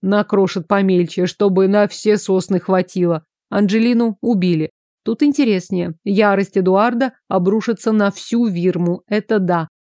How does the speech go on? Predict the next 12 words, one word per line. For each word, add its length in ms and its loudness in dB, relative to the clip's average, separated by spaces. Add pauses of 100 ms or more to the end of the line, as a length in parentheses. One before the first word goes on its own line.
(100)
Но 180 2
наверняка 560 2
есть 360 0
возможность 760 -2
направить 580 -2
её 340 0 (300)
адресно, 800 -2
на 220 0
клан 460 -2
Гардрен, 800 0 (220)
к 80 -20
примеру. 520 2